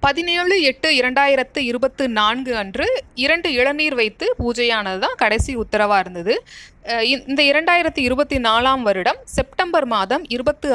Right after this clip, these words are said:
ஆறாம் தேதி, புரட்டாசி மாதம் பத்தாம் தேதி வியாழக்கிழமை,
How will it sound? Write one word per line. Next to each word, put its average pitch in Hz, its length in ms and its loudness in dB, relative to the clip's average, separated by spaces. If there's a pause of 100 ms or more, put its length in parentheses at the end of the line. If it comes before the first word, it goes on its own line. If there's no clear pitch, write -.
ஆறாம் 254 440 0
தேதி, 175 340 -6 (400)
புரட்டாசி 311 500 2
மாதம் 226 380 -2
பத்தாம் 285 460 -2
தேதி 220 340 -4 (140)
வியாழக்கிழமை, 220 840 0